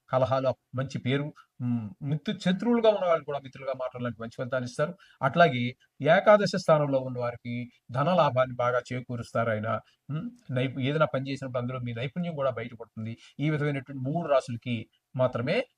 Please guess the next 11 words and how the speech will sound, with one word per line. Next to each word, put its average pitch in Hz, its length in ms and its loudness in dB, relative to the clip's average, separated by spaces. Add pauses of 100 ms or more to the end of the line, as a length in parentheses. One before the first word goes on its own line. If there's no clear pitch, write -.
(120)
మీకు 156 400 -6 (220)
మంచి 139 200 -4
ఫలితాలు 127 340 2
ఇవ్వబోతున్నారు. 113 500 -4
అవి 120 160 -2
ఏంటంటే 117 300 -8
ఒకసారి 135 240 0
మరోసారి 131 380 0
చెప్పుకుందాం. 143 340 -4 (220)
సింహరాశి 143 540 4
వారికి, 147 380 2